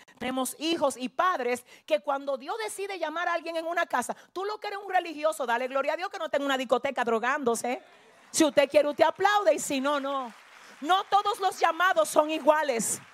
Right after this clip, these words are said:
¿Usted sabe cómo se le dice a los soldados? Que se enlistan para el ejército. Usted no lo puede estar llamando y tú no vienes para mi cumpleaños, pero ¿qué, qué es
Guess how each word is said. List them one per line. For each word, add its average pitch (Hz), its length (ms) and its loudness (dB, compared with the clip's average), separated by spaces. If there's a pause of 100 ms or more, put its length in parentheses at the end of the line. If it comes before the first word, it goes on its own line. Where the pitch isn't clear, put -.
(840)
¿Usted 349 240 0
sabe 440 300 2
cómo 415 240 2
se 415 120 0
le 392 120 8
dice 392 220 0
a 370 60 4
los 370 140 6
soldados? 349 640 2 (180)
Que 294 140 6
se - 180 0
enlistan 262 840 -2
para 226 340 0
el 202 100 -4
ejército. 202 760 -10 (800)
Usted 285 220 -2
no 285 120 0
lo 285 100 2
puede 277 160 0
estar 285 160 0
llamando 320 380 -4
y - 20 -10
tú 392 100 -12
no 440 120 -6
vienes 453 180 -4
para 440 220 -4
mi 440 80 -10
cumpleaños, 392 720 -2
pero 403 140 -4
¿qué, 415 220 -6
qué - 120 -10
es 605 40 -4